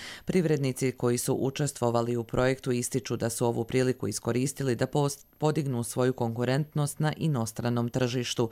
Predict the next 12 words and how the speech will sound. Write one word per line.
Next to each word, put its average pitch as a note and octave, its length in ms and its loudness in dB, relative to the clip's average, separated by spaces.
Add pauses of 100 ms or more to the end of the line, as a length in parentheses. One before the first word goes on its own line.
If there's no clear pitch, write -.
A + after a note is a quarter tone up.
(380)
Kao F3 220 2
problem D#3+ 420 2
u C3+ 120 2
dodatnom C3 540 0
jačanju B2 480 0
metalne B2 500 0
industrije B2 520 -2
Srpske - 540 -2
ističu C3 600 -2
nedostatak A#2+ 720 0
radne A#2 360 0
snage B2+ 480 0